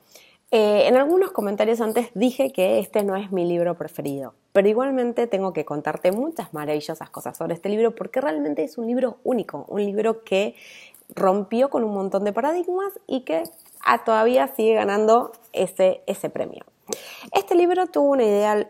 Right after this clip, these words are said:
el, el escritor, Julio Cortázar, eh, fue publicado en mil novecientos sesenta y tres, y la idea de él era tratar de involucrar, mm, en una forma mucho más activa al lector,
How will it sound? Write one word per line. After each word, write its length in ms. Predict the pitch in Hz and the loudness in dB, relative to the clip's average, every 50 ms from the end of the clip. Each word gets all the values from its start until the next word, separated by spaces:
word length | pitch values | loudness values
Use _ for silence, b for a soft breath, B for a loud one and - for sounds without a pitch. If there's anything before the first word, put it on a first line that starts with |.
| - | -6
el, 360 | - 165 160 160 156 156 - - | -6 -6 -4 -4 -4 -4 -4 -2
el 140 | - 170 165 | -2 0 0
escritor, 580 | 156 - - 196 226 - 277 226 202 196 254 | -2 -2 -4 -2 0 2 2 2 2 2 -2
Julio 400 | 240 - - 208 180 170 165 160 | -8 -6 -4 -2 0 0 0 -2
Cortázar, 600 | - 170 185 - 262 254 - - 196 180 - - - - | -4 -6 -4 -2 -2 -2 -2 -4 -4 -4 -4 -6 -8 -6
eh, 420 | 185 180 170 165 160 156 160 165 170 - | -6 -4 -4 -4 -6 -8 -8 -10 -6 -4
fue 100 | 190 185 | -4 -2
publicado 320 | 208 202 175 - 185 202 | 0 -2 -2 -2 -2 -2
en 40 | 202 | 0
mil 60 | 180 175 | 0 -2
novecientos 240 | 175 175 175 - - | -2 -4 -6 -8 -10
sesenta 200 | 294 311 359 392 | -10 -8 -8 -6
y 40 | 370 | -6
tres, 240 | 370 359 359 B B B B B B - | -6 -8 -8 B B B B B B 0
y 60 | 320 | 0
la 100 | 359 392 | 0 2
idea 460 | 403 415 427 427 440 440 427 403 - | 0 -2 -2 -2 -2 -2 -4 -4 -6
de 320 | - 285 269 262 311 330 339 | -6 -6 -4 -2 -2 -2 -2
él 160 | 349 359 - | -4 -4 -4
era 220 | - 339 330 339 349 | -4 -4 -4 -4 -4
tratar 380 | 269 247 233 - 262 277 262 | -4 -4 -4 -4 -4 -2 0
de 60 | 262 254 | 0 0
involucrar, 760 | 247 233 196 214 214 220 220 220 226 285 330 370 381 370 - b b b b _ | 0 0 0 0 2 2 0 0 -2 -4 -4 -4 -4 -6 -10 b b b b _
mm, 260 | - 233 240 247 254 247 247 - | 0 2 4 4 2 0 0 -2
en 100 | 208 240 | -2 -2
una 120 | 254 254 | -2 -2
forma 200 | - 233 233 214 | -4 -6 -4 -4
mucho 300 | 208 233 269 269 - 302 | -2 -4 -4 -4 -4 -4
más 180 | 254 233 233 - | -4 -6 -6 -10
activa 480 | 196 - - _ 269 285 220 208 - - | -12 -14 -10 _ -6 -4 -4 -4 -6 -4
al 140 | - 180 180 | -4 -2 -2
lector, 380 | 170 165 165 - - 123 - | -2 -2 -4 -8 -10 -12 -12